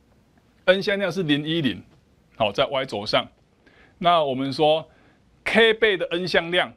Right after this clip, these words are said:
都会是平面X Z，X Z平面的法向量嘛，只要 K 不等于零。好，那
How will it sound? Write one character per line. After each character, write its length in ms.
都 260
会 200
是 200
平 260
面 320
X 340
Z，X 580
Z 140
平 180
面 220
的 60
法 180
向 220
量 140
嘛， 120
只 120
要 100
K 180
不 120
等 200
于 40
零。 180
好， 240
那 220